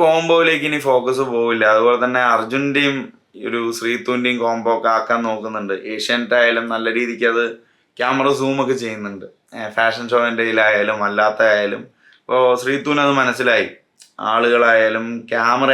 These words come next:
ആയാലും ഇവരെ ഫോക്കസ് ചെയ്യുന്ന രീതി മനസ്സിലായപ്പോൾ "എന്താ സാറേ?" എന്നൊക്കെ പറഞ്ഞ് ഇന്നലെ പറയുന്നുണ്ടായിരുന്നു.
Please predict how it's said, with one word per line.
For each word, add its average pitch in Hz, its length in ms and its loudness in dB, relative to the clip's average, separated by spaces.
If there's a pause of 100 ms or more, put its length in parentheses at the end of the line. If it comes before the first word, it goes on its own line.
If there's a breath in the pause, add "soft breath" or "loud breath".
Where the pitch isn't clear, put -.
(100)
ആയാലും 123 300 2
ഇവരെ 123 260 2
ഫോക്കസ് 123 280 -2
ചെയ്യുന്ന 123 220 -2 (120)
രീതി 117 280 -10 (540 soft breath)
മനസ്സിലായപ്പോൾ 110 600 2 (240)
"എന്താ 107 260 0 (100)
സാറേ?" 110 320 2 (280)
എന്നൊക്കെ 113 320 -4
പറഞ്ഞ് 113 220 -2
ഇന്നലെ 107 260 -4
പറയുന്നുണ്ടായിരുന്നു. 101 680 -2